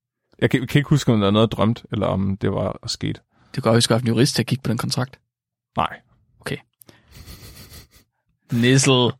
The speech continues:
Speaker 2: vi håber, der kommer rigtig mange, for vi kan rigtig godt lide at snakke med jer, og vi lover jer, at det bliver nogle virkelig, virkelig sjove optagelser.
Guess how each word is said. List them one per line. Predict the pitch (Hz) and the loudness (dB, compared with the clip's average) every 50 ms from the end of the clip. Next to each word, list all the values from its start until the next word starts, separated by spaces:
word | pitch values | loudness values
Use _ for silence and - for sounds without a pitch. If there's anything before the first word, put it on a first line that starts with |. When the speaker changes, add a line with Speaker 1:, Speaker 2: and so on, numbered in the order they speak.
| _ _ _ | _ _ _
Speaker 2:
vi | - 139 | 2 4
håber, | 110 147 160 151 165 | 6 6 6 6 4
der | 143 123 | 4 2
kommer | - 156 139 123 - - | 4 2 2 2 0 -2
rigtig | 131 135 - 117 | -2 -2 -2 -4
mange, | 110 110 107 107 110 117 | -2 -2 -2 -2 -2 -2
for | - 120 | 0 0
vi | 117 | 0
kan | 110 - 113 | 0 2 0
rigtig | 120 117 - 123 | 0 0 0 0
godt | 117 110 | 0 0
lide | 113 113 | 0 0
at | 110 | -2
snakke | - 113 113 - - | -2 -4 -6 -6 -8
med | 110 110 | -8 -8
jer, | 113 | -6
og | - - 117 | -4 -2 0
vi | 120 | 2
lover | 117 117 120 117 117 | 2 4 4 4 4
jer, | 120 | 4
at | 113 - | 2 0
det | 117 107 | -4 -4
bliver | - 104 104 | -4 -4 -4
nogle | 104 104 107 104 - | -4 -6 -6 -4 -4
virkelig, | 117 110 - - - - - - | -4 -4 -4 -6 -10 -10 -6 -2
virkelig | 120 113 - - - | -2 -2 -4 -6 -12
sjove | - - - - - - 151 127 - _ _ _ _ _ _ _ _ | -10 -10 -8 -8 -8 -8 -10 -12 -14 _ _ _ _ _ _ _ _
optagelser. | - 107 - - - - - - - | -12 -10 -10 -10 -12 -12 -12 -14 -16